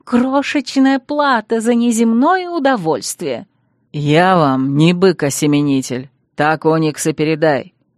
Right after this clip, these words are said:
Своих детей я буду растить сам, и уж точно не с тобой. Точка". Он развернулся, намереваясь уйти, но девушка остановила, вцепившись в его рукав.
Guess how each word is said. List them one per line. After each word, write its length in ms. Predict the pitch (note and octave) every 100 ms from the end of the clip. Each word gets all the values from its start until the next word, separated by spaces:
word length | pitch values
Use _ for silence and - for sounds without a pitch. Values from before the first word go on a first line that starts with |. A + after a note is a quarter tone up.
| _
Своих 560 | - - D3 E3+ F#3 D#3+
детей 400 | D3+ - D3 C#3
я 220 | D3 D#3+
буду 240 | E3 D3+
растить 400 | D3+ D3 - D#3
сам, 400 | - D3+ C#3 A#2 _ _ _ _ -
и 120 | D3+
уж 200 | D3 -
точно 380 | - D#3+ - C#3+
не 120 | C#3+
с 100 | -
тобой. 460 | D#3 C#3+ C3+ A#2 _ _ _ _
Точка". 560 | - D#3+ D3+ - C3+ - _ _ _ _ _ _ -
Он 160 | G3+
развернулся, 720 | A3+ G#3 A#3 C4+ C#4 A#3 -
намереваясь 600 | F#3+ G3+ A3 A3+ A3+ G3+
уйти, 320 | A3 G#3 D4 A#3+
но 140 | F3+
девушка 480 | F3 A#3 G3+ - F#3
остановила, 600 | F3+ F3 F#3 G3+ B3 G#3+
вцепившись 640 | - - F3+ A3 - F#3
в 40 | -
его 220 | F3+ F3+
рукав. 480 | F3+ - C#3+ -